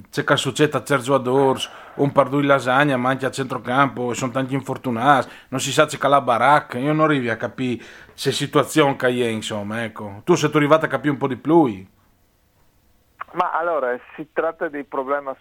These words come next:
Speaker 2: fisici, eh, quindi, eh, ha un problema alle schiene, baracche, manco dice che tra pelle le, le informazioni, sai cosa c'è stata, ha un infortunio, lei è
Speaker 1: Mm.
Speaker 2: infortunata. Mi pare anche a me tanto impossibile che un giocatore, insomma,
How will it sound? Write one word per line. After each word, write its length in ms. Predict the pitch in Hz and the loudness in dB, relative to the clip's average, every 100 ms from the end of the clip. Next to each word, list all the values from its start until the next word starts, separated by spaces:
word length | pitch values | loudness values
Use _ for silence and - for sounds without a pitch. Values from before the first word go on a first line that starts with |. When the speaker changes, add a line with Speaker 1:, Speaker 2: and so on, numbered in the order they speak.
| - | -14
Speaker 2:
fisici, 420 | 120 107 101 - - | -16 -14 -18 -20 -14
eh, 240 | 127 139 123 | -10 -8 -8
quindi, 460 | 143 143 131 120 | -8 -8 -6 -6
eh, 240 | 123 123 131 | -6 -4 -2
ha 180 | 131 139 | -2 -2
un 80 | |
problema 400 | 139 135 135 139 | -6 -10 -8 -8
alle 160 | 131 127 - | -6 -10 -8
schiene, 320 | 160 156 143 | -4 -4 -4
baracche, 1160 | 117 123 135 143 147 _ 123 117 113 117 113 120 _ - - _ _ _ | -8 -4 -4 -4 -8 _ -16 -14 -12 -14 -16 -20 _ -20 -20 _ _ _
manco 360 | - 165 156 127 | -6 -6 -6 -14
dice 300 | 123 - 147 | -20 -14 -12
che 140 | 147 | -12
tra 160 | - - | -14 -14
pelle 400 | - 156 151 143 | -6 -2 -2 -2
le, 300 | 131 127 123 120 120 113 _ | -4 -4 -6 -10 -20 -20 _
le 80 | 120 | -18
informazioni, 720 | 117 131 127 120 139 139 127 | -10 -10 -10 -10 -4 -4 -4
sai 140 | - 120 | -12 -12
cosa 160 | 120 - - | -12 -16 -10
c'è 120 | 131 | -8
stata, 460 | - 139 143 - | -4 -2 -4 -8
ha 280 | 147 131 139 - | -10 -6 -6 -8
un 140 | 127 123 _ _ | -20 -20 _ _
infortunio, 640 | _ - 123 - 117 110 139 | _ -18 -18 -16 -18 -14 -10
lei 120 | 131 | -10
è 20 | |
Speaker 1:
Mm. 40 | |
Speaker 2:
infortunata. 580 | 120 107 - 123 110 98 - - _ _ _ _ | -8 -10 -10 -12 -12 -12 -18 -20 _ _ _ _
Mi 280 | - 143 160 | -14 -6 -4
pare 280 | 156 170 156 | -2 -2 -2
anche 160 | 147 156 | -4 -10
a 40 | |
me 180 | 151 151 | -14 -10
tanto 360 | 151 139 135 139 | -8 -8 -10 -20
impossibile 520 | 135 139 - 156 131 | -18 -18 -14 -14 -12
che 120 | - | -12
un 80 | 127 | -10
giocatore, 560 | 123 120 135 131 127 | -10 -6 -4 -4 -6
insomma, 440 | 120 - 127 123 | -10 -12 -10 -8